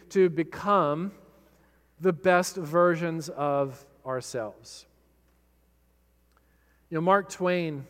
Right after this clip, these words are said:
once expressed his own difficulty with, with certain parts of the Bible when he said this,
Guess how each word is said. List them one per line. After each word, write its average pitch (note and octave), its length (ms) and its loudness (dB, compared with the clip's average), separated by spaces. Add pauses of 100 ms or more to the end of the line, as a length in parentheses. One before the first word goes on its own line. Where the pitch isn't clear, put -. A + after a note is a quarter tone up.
(1500)
once D#3+ 600 -4
expressed F3 580 2
his D#3+ 180 -2
own F3 460 0
difficulty F3 720 2
with, D3+ 220 -2
with D#3 180 -4
certain F3 340 -4
parts E3 360 0
of D#3+ 100 -4
the D3+ 80 -4
Bible C#3+ 400 2
when C#3+ 140 -2
he D3 100 -6
said C#3 320 -2
this, C3+ 400 -6